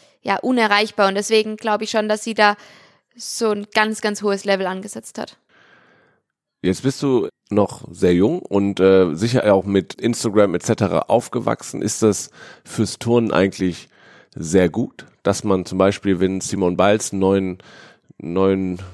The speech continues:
Speaker 2: Move, Trick, wie auch immer.
Speaker 1: Element, ja.
Speaker 2: <laughs> Element, ja, genau. Dass man's direkt sehen kann?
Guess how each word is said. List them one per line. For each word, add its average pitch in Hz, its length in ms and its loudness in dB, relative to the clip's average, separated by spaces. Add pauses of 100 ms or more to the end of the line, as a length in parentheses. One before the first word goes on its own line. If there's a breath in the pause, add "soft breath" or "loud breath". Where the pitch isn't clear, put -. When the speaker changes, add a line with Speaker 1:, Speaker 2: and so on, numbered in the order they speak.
Speaker 2:
Move, 117 640 -6
Trick, - 420 -4
wie 101 140 0
auch 113 180 2
immer. 127 460 2
Speaker 1:
Element, 214 400 0
ja. 233 160 0
Speaker 2:
<laughs> - 20 2
Element, 269 480 2
ja, 117 180 -2
genau. 113 300 -4 (140)
Dass 110 160 -4
man's 120 220 -4
direkt 117 240 -4
sehen 123 180 2
kann? 240 240 -8